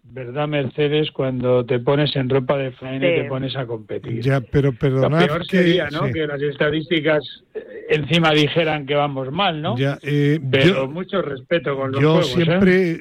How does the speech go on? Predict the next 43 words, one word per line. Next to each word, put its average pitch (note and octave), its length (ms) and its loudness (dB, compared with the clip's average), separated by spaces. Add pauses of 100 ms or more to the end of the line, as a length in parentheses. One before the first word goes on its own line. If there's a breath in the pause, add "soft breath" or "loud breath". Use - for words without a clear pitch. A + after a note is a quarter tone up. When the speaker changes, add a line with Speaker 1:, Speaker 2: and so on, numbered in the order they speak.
Speaker 3:
yo C3+ 140 0
siempre D3+ 280 -2
procuro D3 440 0
ser, D#3+ 220 0
Gerardo, C#3+ 420 0
no C#3+ 200 0
tan C#3+ 320 -2
optimista C#3 640 -2
como A#2+ 240 -4
tú, F3+ 140 0
que D3 100 -2
siempre C3 260 -4
te B2+ 100 -2
equivocas B2+ 460 -2
cuando B2 240 -4
hablamos B2+ 280 -2
de F3+ 140 2
tu D3 140 0
deporte D#3 500 2 (220 loud breath)
<laughs> - 160 -2
de A3 120 4
atletismo, E3+ 480 2
porque D3+ 260 0
dices D#3+ 300 2
más F3+ 440 0 (340 loud breath)
de F3 180 2
las D#3 140 2
que F3 120 2
realmente E3 360 2
son, F#3+ 320 0
porque D#3 400 0
hablas, D#3+ 480 2
eh, C3+ 200 -4 (360 loud breath)
eh, C#3+ 80 -6
pronosticas D3+ 680 2
con D3+ 180 0
el C#3+ 100 0
corazón C#3 420 0
más C#3 160 0
que D3 140 -4
con B2 160 -2
la A2+ 100 -4
mente. G#2 340 -6